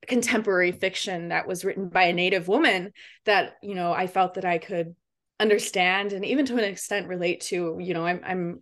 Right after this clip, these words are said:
I'm, I'm sure many of us have lives that are touched by that epidemic. Um, but The Night Watchman, I think of too, because weirdly enough, it was, like, the first time in adult Native fiction I had read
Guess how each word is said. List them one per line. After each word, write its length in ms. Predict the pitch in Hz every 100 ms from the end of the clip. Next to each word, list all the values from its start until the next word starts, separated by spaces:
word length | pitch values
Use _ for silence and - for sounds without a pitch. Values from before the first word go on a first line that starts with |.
| -
I'm, 180 | 190
I'm 200 | 190 190
sure 180 | 202 196
many 220 | 190 180
of 100 | 180
us 140 | 175 175
have 180 | 180 170
lives 300 | 165 170 175
that 140 | 170
are 60 | 170
touched 360 | - 170 -
by 100 | 175
that 300 | 165 160 - -
epidemic. 640 | 180 170 175 160 - - _ - - - _ -
Um, 580 | 185 170 165 185 214 - _ _
but 200 | 208 196
The 60 | 214
Night 220 | 220 214
Watchman, 400 | 196 185 196 175
I 100 | 180
think 220 | 180 180
of 120 | 170
too, 540 | - - 170 165 - 185
because 680 | 175 170 170 165 165 170 - - - - - - _ _ _ -
weirdly 460 | 208 247 349 381
enough, 320 | 359 294 403 427
it 120 | 285
was, 220 | 254 277 254
like, 300 | 254 254 -
the 140 | 269 -
first 440 | 240 262 - - _
time 720 | - 247 233 240 240 240 254 -
in 180 | 226 220
adult 420 | 220 214 226 226
Native 280 | 214 214 214
fiction 340 | 214 - 233
I 120 | 214
had 220 | 214 196
read 460 | 190 190 208 214 220